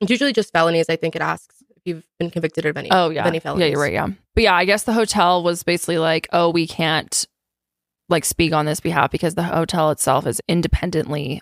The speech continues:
Speaker 2: owned." Hilton spokesperson told reporters, quote, "The safety and security of our guests and team members is our highest priority. We are working closely with the Metropolitan Nashville Police Department, and as part of company policy, we do not comment on ongoing investigations."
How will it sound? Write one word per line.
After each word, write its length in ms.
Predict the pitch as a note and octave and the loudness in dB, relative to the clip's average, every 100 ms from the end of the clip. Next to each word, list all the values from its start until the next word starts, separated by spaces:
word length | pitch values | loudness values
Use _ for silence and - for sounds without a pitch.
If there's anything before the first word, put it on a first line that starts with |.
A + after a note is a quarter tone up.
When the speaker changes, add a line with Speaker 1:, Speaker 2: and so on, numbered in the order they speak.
| - | -6
Speaker 2:
owned." 400 | D3 D3 E3+ - | -4 -2 -4 -4
Hilton 380 | G3+ G#3+ F#3 G3 | 0 2 2 -2
spokesperson 760 | F#3 A3 G#3 - G#3 G3 - G3 | 0 2 0 0 -2 -2 -2 -2
told 160 | G3+ | 0
reporters, 460 | G3 - G3+ G3+ G3 | -2 0 0 0 -2
quote, 300 | - A#3 - _ _ _ _ | 2 2 0 _ _ _ _
"The 60 | - | -4
safety 300 | F4+ F4+ E4+ | 0 0 -2
and 100 | E4 | -2
security 440 | C4+ - D4+ D4+ | -4 0 2 2
of 120 | C#4 | 2
our 120 | C4 C4 | 2 0
guests 320 | B3+ C4+ - | 0 0 0
and 80 | B3 | -4
team 220 | - C#4+ A#3+ | 0 0 2
members 420 | A3+ B3+ D4+ A#3 | 2 2 0 0
is 120 | G#3 | 0
our 120 | G3 | 0
highest 440 | E3 F#3+ A3 B3 - | 0 0 0 0 -2
priority. 520 | B3 A#3+ B3 A3+ F3 | 0 0 2 0 -2
We 140 | D#3+ E3+ | -2 0
are 140 | E3 | 0
working 360 | D#3+ F#3+ - A#3+ | 0 0 0 -2
closely 380 | B3+ C4+ - A3+ | 0 0 0 -2
with 120 | G3 | -2
the 60 | F3+ | -2
Metropolitan 840 | F3 F3 - F3+ F3 F3 F#3+ F3 | -2 -4 -4 0 0 0 -2 0
Nashville 400 | E3+ F3 - F3 | 0 0 -2 -4
Police 300 | - C4 A#3+ | -2 -2 -2
Department, 440 | - B3 A#3+ A#3+ | 0 2 2 -2
and 300 | - C#4+ D4 | 0 0 2
as 220 | G#3+ G#3 A3 | 2 0 0
part 220 | - A3+ | 0 0
of 120 | A#3 | 0
company 340 | - A3+ A#3+ A#3+ | -2 -2 0 0
policy, 460 | B3 C4 C#4 D4 | 0 0 0 -2
we 160 | C#4 C4+ | -2 0
do 180 | A#3 C4+ | 0 2
not 240 | D4 C#4+ | 2 0
comment 360 | - G3 G3 F3+ | 0 0 2 0
on 120 | F3 | -2
ongoing 420 | - E3+ E3+ E3+ F3 | -2 -2 0 -2 0
investigations." 1700 | E3 F3 - F#3 F#3 - F3 D3 D3 G#2 G2 - - - - - | -2 -2 -2 0 0 0 -2 -2 -4 -6 -8 -10 -14 -14 -14 -16